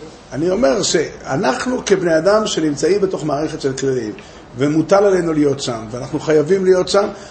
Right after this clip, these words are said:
אנחנו יודעים להגדיר כל מעשה בתור המכלול הכולל שלו, כמה שאנחנו מכירים את הנתונים, ולהגדיר מותר, אסור. תפילה במקום המסוים הזה היא אסורה, וכולי. וכשאדם עושה דבר שהוא אסור, הוא לא ירוויח מזה.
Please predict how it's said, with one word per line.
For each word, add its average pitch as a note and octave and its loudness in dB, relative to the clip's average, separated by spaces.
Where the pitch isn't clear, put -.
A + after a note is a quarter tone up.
אנחנו G#3 2
יודעים G3 4
להגדיר F#3 2
כל G3+ 2
מעשה G3 2
בתור D#3+ -2
המכלול D3 0
הכולל E3+ 0
שלו, E3+ 0
כמה D3 0
שאנחנו C3+ -4
מכירים C#3 -4
את C3+ -2
הנתונים, C3+ -2
ולהגדיר A#3 0
מותר, G#3 0
אסור. E3 2
תפילה G#3 4
במקום G3+ 2
המסוים F#3 2
הזה F#3+ 2
היא E3+ 4
אסורה, C3+ -2
וכולי. C#3+ -2
וכשאדם E3+ 0
עושה F#3+ 0
דבר F3+ 2
שהוא F3 2
אסור, - 0
הוא G3 4
לא A3+ 4
ירוויח F3 2
מזה. A#2 -10